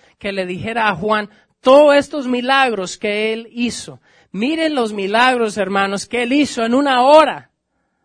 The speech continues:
¿Alguien ha visto semejante servicio de sanidad?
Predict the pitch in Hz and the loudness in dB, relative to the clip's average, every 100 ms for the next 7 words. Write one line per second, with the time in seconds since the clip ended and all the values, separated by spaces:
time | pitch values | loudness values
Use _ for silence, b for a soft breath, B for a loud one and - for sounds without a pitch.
0 | _ 202 302 320 294 277 269 285 - 294 | _ -2 0 0 -2 -4 -4 -10 -8 -8
1 | - 240 208 190 226 - - 262 247 208 | -6 -6 -4 -6 -6 -8 -10 -10 -8 -8
2 | 190 240 254 254 208 - 190 170 156 165 | -8 -10 -8 -10 -10 -8 -6 -6 -8 -6
3 | 247 330 | -6 -6